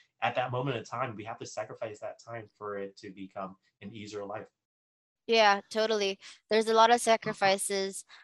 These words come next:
Speaker 2: and it's not like, it's definitely gonna be tumultuous. So I, I know one of my friends, like, his girlfriend used to be, like, an employee. So she had, like, a really employee,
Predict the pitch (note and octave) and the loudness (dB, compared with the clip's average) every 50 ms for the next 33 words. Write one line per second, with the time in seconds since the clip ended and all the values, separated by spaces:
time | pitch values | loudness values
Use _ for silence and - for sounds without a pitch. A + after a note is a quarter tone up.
0 | _ _ _ _ _ _ A3 G#3 G3+ G3+ G3 G3 G3 F#3+ F#3+ F#3 - G3 - - | _ _ _ _ _ _ 4 6 6 6 6 6 4 2 0 -2 -4 -4 -2 -4
1 | - - A3+ A3 A3+ G#3 - - G#3 G3+ G3 - _ _ _ _ - - - - | -2 2 6 6 6 6 4 4 2 2 2 2 _ _ _ _ -20 -20 -20 -20
2 | _ _ _ - _ _ _ _ _ _ _ _ _ _ _ _ _ _ _ - | _ _ _ -20 _ _ _ _ _ _ _ _ _ _ _ _ _ _ _ -4
3 | A#3+ - B3+ A3+ A#3+ B3+ C4 C#4+ C#4+ C#4+ C4+ C4+ C4 A#3+ A#3 A#3 A3+ A3 G#3+ A3+ | -4 -4 2 6 6 6 6 4 2 4 4 4 4 2 2 2 2 0 0 -2
4 | A3+ A3+ A3+ - - B3+ A#3 A3 G#3+ A3 A#3 - - C#4+ C#4 C#4 C#4+ D4+ D#4 E4+ | 0 0 0 -2 -2 -6 -4 0 2 0 2 2 2 4 6 8 10 10 10 8
5 | E4 - - - - - A#3+ - - - B3+ A#3+ A#3 A#3 A3+ A3+ A3+ A3 G#3+ G#3+ | 6 2 -6 -6 -8 -6 -6 -4 2 6 8 8 8 8 6 4 2 0 0 -4
6 | A3 A3 _ _ _ _ _ _ _ _ _ _ _ _ _ A3 - G#3 A#3+ A#3+ | -8 -14 _ _ _ _ _ _ _ _ _ _ _ _ _ 4 6 6 6 6
7 | B3 B3+ B3+ C4 C4 B3+ B3 A#3+ A#3+ A#3 A3 G3 G3 G#3 _ - G#3+ G#3+ G3+ G3 | 4 4 4 4 4 2 0 -2 -2 -4 -2 -4 -4 -4 _ -4 -4 -2 -2 -4
8 | G3 F#3+ F#3+ - - F#3+ F#3 F3+ F3+ F#3 - _ _ _ - _ _ _ _ _ | -8 -10 -14 -10 -2 2 4 4 4 2 0 _ _ _ -20 _ _ _ _ _
9 | _ _ _ _ _ _ _ _ - A#3+ G#3+ G#3 G3+ G3+ G3 G3 G3 G3 G3 G3 | _ _ _ _ _ _ _ _ 4 6 8 8 8 8 6 4 2 -2 -6 -8
10 | F#3+ F3+ G3+ G3+ G#3 G#3+ - - G3+ F#3+ F#3 F#3 F#3 F#3 F#3 F#3 F#3+ G3+ - - | -4 0 2 2 2 2 0 -2 -2 0 0 -2 -4 -6 -6 -6 -4 -4 -4 -6
11 | G3 F#3 F#3 F#3 F3+ F3 F3 - F3+ F#3 E3+ F3 F3+ - - F#3 F3+ F3+ F3+ F3+ | -2 0 2 4 4 4 4 2 0 0 0 -2 -2 -4 -2 0 0 0 2 2
12 | F3+ F3+ - - F#3 - - G#3 F#3 F3 F3 E3+ E3+ E3+ E3 - F3+ E3+ E3+ E3+ | 0 0 -2 -4 -6 -6 0 4 4 4 4 4 2 0 0 0 -2 0 0 -2
13 | E3+ E3+ E3+ E3 E3 D#3 - E3+ F3+ F3+ - - F3+ F3+ E3+ E3+ D#3+ - | -2 -2 -2 -2 -2 -2 -2 -2 -2 -2 -4 -2 0 2 2 2 0 -2